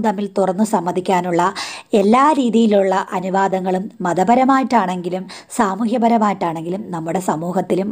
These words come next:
അല്ലെന്നുണ്ടെങ്കിൽ നമ്മുടെ മനുഷ്യ ജീവിതത്തിലും ഉണ്ട്. അപ്പോൾ ഭർത്താവ് തീർച്ചയായിട്ടും ഇങ്ങനെ ഒരു ഉറക്കം തൂങ്ങിയാണ്, അല്ലെന്നുണ്ടെങ്കിൽ ഭർത്താവ് ബിസിനസ്സിൽ മാത്രം കേന്ദ്രീകരിച്ചിരിക്കുന്ന ആളാണെന്നുണ്ടെങ്കിൽ ഭാര്യ പറഞ്ഞു മനസ്സിലാക്കുക. നിങ്ങൾക്ക് അതിനുള്ള വിവരവും വിദ്യാഭ്യാസവും ഉള്ള ആളല്ലേ, പറഞ്ഞു മനസ്സിലാക്കുക, "എനിക്ക്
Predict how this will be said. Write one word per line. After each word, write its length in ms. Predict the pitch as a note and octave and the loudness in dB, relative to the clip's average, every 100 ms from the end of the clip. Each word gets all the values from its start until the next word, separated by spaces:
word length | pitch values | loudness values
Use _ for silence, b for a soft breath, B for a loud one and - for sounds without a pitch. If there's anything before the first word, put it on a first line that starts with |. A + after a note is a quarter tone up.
| E3 | -4
അല്ലെന്നുണ്ടെങ്കിൽ 500 | E3 F3 E3 E3+ F#3 | -4 -4 -4 -4 -2
നമ്മുടെ 200 | E3+ F#3 F#3 | 0 2 2
മനുഷ്യ 260 | F3+ - F3 | 0 0 2
ജീവിതത്തിലും 380 | F3+ E3 A#3+ G3 | 0 2 2 2
ഉണ്ട്. 140 | E3+ - B B B | 0 -4 B B B
അപ്പോൾ 160 | E4 D#4 | 2 4
ഭർത്താവ് 500 | D4 - C#4+ D4+ F4+ F4+ B B - | 2 4 2 4 0 -4 B B 2
തീർച്ചയായിട്ടും 680 | D#4 D#4+ E4 E4+ D#4 C4+ E4 D4 | 4 4 4 4 4 2 0 0
ഇങ്ങനെ 240 | C4+ C#4+ C#4 | 0 2 4
ഒരു 100 | C#4+ D4 B - | 4 0 B -2
ഉറക്കം 280 | B3 B3+ C#4 C#4 | 0 2 0 2
തൂങ്ങിയാണ്, 480 | C4 C4+ B3 A#3+ A3+ | 2 2 4 4 4
അല്ലെന്നുണ്ടെങ്കിൽ 520 | G#3 A3+ A#3+ A3+ A3+ A#3+ | 4 2 2 2 2 2
ഭർത്താവ് 400 | A3+ A3 A3+ A3+ G#3 | 0 2 2 2 2
ബിസിനസ്സിൽ 400 | G#3+ A#3 A#3 C4 A3 | 0 0 0 2 2
മാത്രം 280 | G#3+ A3+ A3+ | 2 0 0
കേന്ദ്രീകരിച്ചിരിക്കുന്ന 800 | A#3 G#3 A3 A#3+ B3 C#4 A#3+ A#3+ B3+ F3+ | 2 4 4 2 0 0 2 2 4 2
ആളാണെന്നുണ്ടെങ്കിൽ 680 | F#3 G#3+ A3+ A3 A3 A#3+ D4 B B - G#3+ | 2 4 4 2 2 0 -4 B B -2 2
ഭാര്യ 320 | C#4+ F#4 F#4+ E4+ | 4 4 2 2
പറഞ്ഞു 260 | D4 E4 D4 | 0 0 -2
മനസ്സിലാക്കുക. 500 | A#3+ C4+ G3+ G3 D#3 | 0 0 0 0 -8
നിങ്ങൾക്ക് 260 | E3 G#3 C#4+ | -4 -2 0
അതിനുള്ള 180 | C#4+ D4 C4+ | 4 2 4
വിവരവും 260 | C4+ D4 C4 | 4 4 4
വിദ്യാഭ്യാസവും 500 | A#3+ B3 C4+ C4 B3 | 4 4 4 4 4
ഉള്ള 100 | G#3+ | 4
ആളല്ലേ, 240 | F3 E3 D#3 B B B D#4+ | 2 -2 -6 B B B 0
പറഞ്ഞു 260 | E4 F4+ D4+ | 0 0 -2
മനസ്സിലാക്കുക, 460 | B3 B3+ G#3 G#3+ G3+ | 0 0 0 0 -2
"എനിക്ക് 200 | G3 | -4